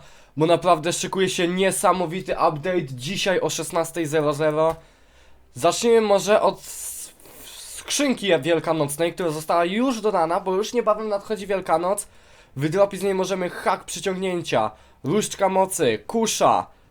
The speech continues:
nieskończona fajerwerka, topór siły, talizman dropu, yy, Kill of Glow, patyk Richarda.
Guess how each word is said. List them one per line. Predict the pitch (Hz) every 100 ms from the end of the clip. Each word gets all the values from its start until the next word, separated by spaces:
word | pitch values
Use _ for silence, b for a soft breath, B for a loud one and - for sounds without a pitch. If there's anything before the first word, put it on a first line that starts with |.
| b -
nieskończona | 143 143 170 151 165
fajerwerka, | 160 180 185 196 208 208 156 113
topór | - 139 139 151
siły, | 143 208 190 131
talizman | 147 139 170 180 175
dropu, | 175 202 202 170 113 - b b b b b _ _ _ -
yy, | 123 123 127 131 151 147
Kill | - 214 220
of | 185
Glow, | 208 233 220 139 117 117 _ _ _ -
patyk | 147 147 160
Richarda. | 185 185 226 214 175 151 101